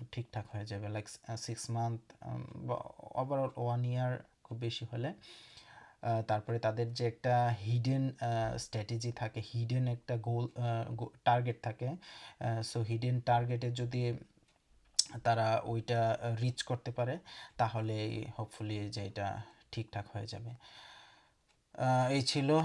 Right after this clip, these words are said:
মূলত আজকের ভিডিও। উম, এটা কোনো, উম, আহ, কি বলে যে কোনো অথেন্টিক, আহ, কোনো নিউজ না, এটা হচ্ছে একান্তই আমার পার্সোনাল ওপিনিয়ন।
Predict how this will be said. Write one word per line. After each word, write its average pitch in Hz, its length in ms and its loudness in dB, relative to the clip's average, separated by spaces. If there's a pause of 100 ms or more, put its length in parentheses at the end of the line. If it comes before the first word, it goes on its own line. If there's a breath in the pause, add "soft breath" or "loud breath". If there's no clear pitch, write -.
(200 loud breath)
মূলত 127 360 0
আজকের 123 420 0
ভিডিও। 131 320 0
উম, 123 520 0
এটা 113 240 -2
কোনো, 123 600 2
উম, 113 680 0 (480 loud breath)
আহ, - 380 -8 (1080)
কি 127 120 -2
বলে 113 260 0
যে 113 240 -2 (360 loud breath)
কোনো 123 380 2
অথেন্টিক, 131 760 2
আহ, 120 320 4
কোনো 123 240 0
নিউজ 120 400 2
না, 131 120 0
এটা 127 220 0
হচ্ছে 120 260 0
একান্তই 127 560 -2
আমার 120 260 0
পার্সোনাল 117 540 -2
ওপিনিয়ন। 123 480 -2